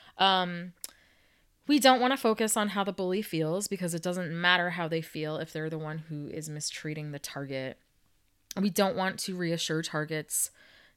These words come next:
that they're not alone because we are all in this process alone. Um, we wanna feel less alone, but,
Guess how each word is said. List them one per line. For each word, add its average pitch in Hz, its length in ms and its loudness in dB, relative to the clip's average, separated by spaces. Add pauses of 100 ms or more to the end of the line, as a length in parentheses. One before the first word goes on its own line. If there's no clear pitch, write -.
that 151 360 0
they're 160 140 -2
not 151 200 -4
alone 226 460 0
because 196 360 -4
we 196 180 -2
are 262 300 2
all 226 240 2
in 214 160 -2
this 202 140 -6
process 185 600 -4
alone. 180 640 -2 (440)
Um, 175 580 -2
we 190 140 -6
wanna 190 240 -4
feel 180 360 -4
less 262 400 2
alone, 180 680 -2
but, 202 240 0